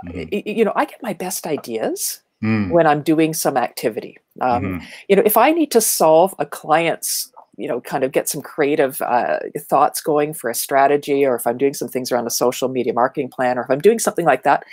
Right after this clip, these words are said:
Speaker 2: the, the best thing I can do is go cross-country ski up in the mountains, or do
Speaker 1: Oh, wow.
Speaker 2: something
Speaker 1: Mm-hmm.
Speaker 2: where it, it, but I always take either a notepad or my, my phone, and I, and I, I dictate a message, and, or I email myself. I don't know if anybody <laughs> else does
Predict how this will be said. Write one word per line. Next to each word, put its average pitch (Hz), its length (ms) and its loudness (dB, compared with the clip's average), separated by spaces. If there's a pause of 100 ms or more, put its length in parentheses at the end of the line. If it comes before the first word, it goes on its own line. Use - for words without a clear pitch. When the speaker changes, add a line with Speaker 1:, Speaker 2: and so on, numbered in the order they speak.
(340)
Speaker 2:
the, - 80 4
the 202 140 -2
best 185 280 2
thing 208 140 0
I 156 100 4
can 151 220 -4
do 135 500 0
is 143 200 -2
go 160 500 0 (480)
cross-country 175 540 -4
ski - 360 -8
up - 140 -6
in 135 40 -4
the 127 60 -8
mountains, 110 400 -8
or 139 220 0
do - 160 0
Speaker 1:
Oh, - 20 4
wow. 104 60 0
Speaker 2:
something 147 680 0 (380)
Speaker 1:
Mm-hmm. 160 100 0
Speaker 2:
where 160 520 8
it, 175 160 4
it, 180 80 2
but 165 100 4
I 160 120 8
always 214 200 6
take - 220 0
either 160 220 2
a 135 40 0
notepad 147 440 0
or 143 60 0
my, 123 260 0
my 139 120 -8
phone, 139 300 -4
and 131 100 -6
I, 123 200 -4
and 143 120 -2
I, 127 200 -2
I 139 80 0
dictate 143 480 0
a 127 40 -2
message, 131 400 0
and, 139 80 0
or 131 140 4
I 135 160 2
email 180 320 4
myself. 120 460 0
I - 100 4
don't 170 140 0
know 165 80 -6
if - 40 -2
anybody 208 460 2
<laughs> - 40 2
else - 200 2
does - 380 2